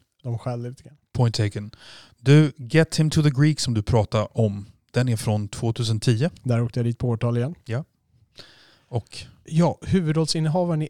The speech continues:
Speaker 1: F X, eh, filmen F X Dödlig effekt, var det så den hette på svenska?
Speaker 2: Ja.
Speaker 1: F X heter den bara på engelska. Han heter Brian Brown, det är han australiensaren som jag talade om.
Speaker 2: Just det.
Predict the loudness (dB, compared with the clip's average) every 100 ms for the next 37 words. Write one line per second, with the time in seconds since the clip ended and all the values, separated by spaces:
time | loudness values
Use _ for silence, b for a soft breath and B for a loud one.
0 | -6 -8 -6 -6 -6 -6 -12 -12 _ _
1 | -6 -6 -2 -2 -2 -4 -6 -8 -8 -8
2 | -8 -6 -12 -12 -2 0 0 -2 -4 -6
3 | -6 -8 -10 -8 -6 -4 -2 -4 -4 -6
4 | -6 -6 -6 -4 0 2 2 -2 -2 -4
5 | -2 -2 -2 -4 -8 -8 -2 0 0 -2
6 | -2 2 2 2 2 2 2 -2 0 0
7 | 0 -4 -4 -6 -2 0 2 0 0 -2
8 | -2 -2 -6 -6 -8 -8 -12 -16 _ -6
9 | -6 -8